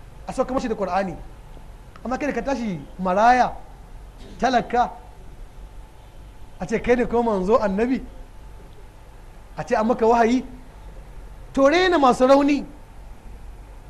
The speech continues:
ɗabi'u ne cikin ɗabi'un mutanen jahiliya. Don haka mutanen annabi Nuh, a nan suka ce ma annabi Nuh, "Anu'minu laka wattaba'aka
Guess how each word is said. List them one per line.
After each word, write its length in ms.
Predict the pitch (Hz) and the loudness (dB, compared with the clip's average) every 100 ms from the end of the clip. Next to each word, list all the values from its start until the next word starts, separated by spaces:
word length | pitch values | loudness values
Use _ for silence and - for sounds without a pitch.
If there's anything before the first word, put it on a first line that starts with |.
| - - - - 202 | -18 -16 -16 -10 -2
ɗabi'u 400 | 196 214 254 294 | 0 0 0 2
ne 100 | 240 | 2
cikin 160 | - 233 | -2 -4
ɗabi'un 200 | 196 220 | -2 -2
mutanen 300 | 233 202 180 | -2 -4 -2
jahiliya. 420 | 160 156 156 147 - - - - - - - - - | -4 -6 -8 -10 -14 -18 -16 -16 -16 -16 -16 -18 -6
Don 200 | - 254 262 | 4 4 6
haka 320 | 311 - - - - - | 2 6 4 2 -10 -2
mutanen 380 | 202 294 269 269 | 2 4 6 4
annabi 300 | 247 233 240 | 4 2 4
Nuh, 220 | 240 247 - - - - - | 4 4 2 -8 -18 -4 2
a 100 | 240 | 6
nan 140 | 277 | 6
suka 160 | 233 240 | 4 2
ce 120 | 247 | 4
ma 120 | 220 | 4
annabi 260 | 196 220 202 | 4 4 4
Nuh, 200 | 208 143 - - - - - - - - | 4 2 -4 -16 -18 -18 -20 -20 -10 0
"Anu'minu 580 | 202 247 285 254 269 240 | 2 2 0 2 2 4
laka 400 | 247 269 247 - - - - - - | 2 2 -2 -4 -12 -16 -16 -16 -2
wattaba'aka 720 | 170 214 - - 277 226 - | 2 2 2 6 6 6 4